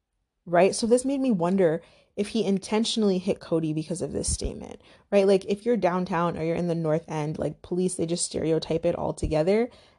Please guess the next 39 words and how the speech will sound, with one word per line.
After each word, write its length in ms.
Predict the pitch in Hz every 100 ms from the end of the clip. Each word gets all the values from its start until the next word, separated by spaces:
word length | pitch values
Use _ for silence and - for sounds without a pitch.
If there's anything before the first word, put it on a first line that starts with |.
| _
Um, 520 | 170 165 165 151 98 -
but 140 | 185 196
a 40 |
lot 160 | 185 185
of 100 | 202
Indigenous 520 | 190 170 165 175 175
people 600 | - 185 170 170 165 -
live 200 | 175 170
down 220 | 175 165 165
there, 120 | 165
and 100 | 165
a 20 |
lot 180 | 156 156
of, 120 | 165
like, 160 | 156 156
Indigenous 640 | 170 160 165 160 165 - -
men, 520 | 180 170 151 170 226 - - - _ -
uh, 180 | 160 151
they 160 | 151 165
just 220 | 170 -
assume 340 | - 190 185
to 100 | 175
be 180 | 170 170
in 140 | 160 156
gangs, 420 | 156 143 165 -
even 160 | 175
if 100 | 165
they're 140 | - 156
not 240 | 156 -
doing 260 | 160 156 -
anything, 320 | 156 160 -
right? 140 | 95
Like, 100 | 165
Cody 240 | 160 180 185
was 120 | 185
just 140 | -
minding 360 | 156 156 156 160
his 160 | 170 135
business. 640 | 151 - - 202 - -